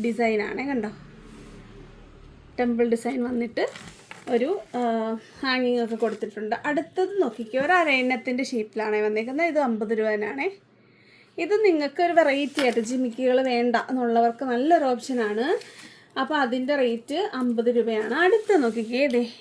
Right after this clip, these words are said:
ഒരു, ആ, ടെമ്പിൾ ഡിസൈനാണ്. നല്ല ഒരു വൈഡായിട്ട് വരുന്നൊരു ടൈപ്പാണ്. റേറ്റ് വരുന്നത് അറുപത് രൂപയാണേ. മൾട്ടി കളേഴ്സിൽ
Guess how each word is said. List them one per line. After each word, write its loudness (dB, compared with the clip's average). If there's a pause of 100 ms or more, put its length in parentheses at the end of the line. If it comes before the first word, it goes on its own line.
(160)
ഒരു, 0 (680)
ആ, 2 (420)
ടെമ്പിൾ 4 (120)
ഡിസൈനാണ്. 2 (140)
നല്ല 0 (280)
ഒരു 0 (420)
വൈഡായിട്ട് 2
വരുന്നൊരു 0
ടൈപ്പാണ്. 0 (100)
റേറ്റ് -2
വരുന്നത് 4
അറുപത് 8
രൂപയാണേ. 0 (120)
മൾട്ടി 0 (100)
കളേഴ്സിൽ 2